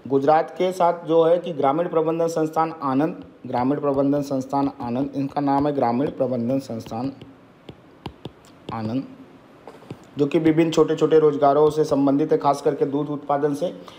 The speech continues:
इसके साथ हमारे पंचायती राज संस्थान ने समझौता किया। किस लिए समझौता किया है? ताकि सतत विकास लक्ष्यों को प्राप्त की जा सके, सतत विकास लक्ष्यों की प्राप्ति की जा सके। साथ ही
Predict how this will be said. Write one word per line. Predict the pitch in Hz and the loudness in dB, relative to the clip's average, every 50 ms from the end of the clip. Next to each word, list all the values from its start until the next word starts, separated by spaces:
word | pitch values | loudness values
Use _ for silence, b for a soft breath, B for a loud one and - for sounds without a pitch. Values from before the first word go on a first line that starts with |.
| B B B | B B B
इसके | - - - 175 175 | -6 -2 0 0 2
साथ | 175 170 165 | 4 2 2
हमारे | 170 156 156 160 165 170 | 2 0 2 4 4 4
पंचायती | 170 160 156 151 156 156 156 156 170 | 4 4 2 4 4 2 2 2 2
राज | 165 160 160 | 2 2 2
संस्थान | - 160 151 147 - 156 156 | 2 -2 -4 -2 0 0 0
ने | 160 165 | 0 -2
समझौता | 156 - 151 143 139 139 139 139 160 160 | -4 -4 -2 -2 0 0 0 0 -2 -4
किया। | 160 - 170 165 | -4 -4 -4 -4
किस | 160 - 165 160 | -4 -6 -8 -6
लिए | - 175 | -6 -6
समझौता | 175 180 170 170 175 170 165 175 | -4 -4 -2 0 2 2 2 0
किया | 165 - 165 175 180 | -2 0 2 2 2
है? | 202 226 B B B B B B B - | 2 0 B B B B B B B -2
ताकि | 147 156 156 - 190 | -2 -2 -2 -2 -6
सतत | 202 - - 175 160 170 196 190 - | -4 0 0 0 2 0 -4 -4 -2
विकास | 175 160 156 - 147 143 147 147 - - | -4 -4 0 2 2 2 2 0 -4 -4
लक्ष्यों | 143 135 - - - - 165 160 156 | -4 -4 -4 -6 -6 -2 0 0 2
को | 156 156 156 156 | 4 4 4 4
प्राप्त | - 147 135 135 - - - | 4 0 0 0 -2 -6 -6
की | - 156 | -4 0
जा | 151 151 147 | 2 2 2
सके, | 147 - 139 - 165 175 - - - - - B B B B B - - | 0 -2 -8 -6 -8 -8 -8 -10 -20 -20 -20 B B B B B -20 -12
सतत | - - 160 185 190 180 175 | -6 -6 -4 -2 -4 -6 -4
विकास | 160 151 151 - 143 147 147 - | -6 -4 0 0 0 0 0 -2
लक्ष्यों | 147 139 135 - - 160 147 | -4 -4 -4 -4 -4 -4 -2
की | 156 151 | -2 -4
प्राप्ति | 147 - 135 135 139 - 156 | 0 0 0 0 -2 -4 -10
की | - 151 143 | -6 -4 0
जा | 143 151 | 2 2
सके। | 143 - 156 - - 160 - - - - - - - - - - - - - - - - - - - - - - - - - - - - - - - - - - - - - - - - - - - | 2 0 -4 -6 -6 -8 -8 -10 -16 -14 -16 -16 -16 -16 -20 -20 -20 -20 -20 -16 -16 -16 -16 -16 -20 -20 -20 -20 -20 -20 -20 -20 -18 -18 -18 -16 -18 -20 -20 -14 -14 -14 -14 -16 -20 -20 -20 -20 -8
साथ | - - 156 170 170 175 202 | 0 2 2 2 2 0 -2
ही | 196 | -4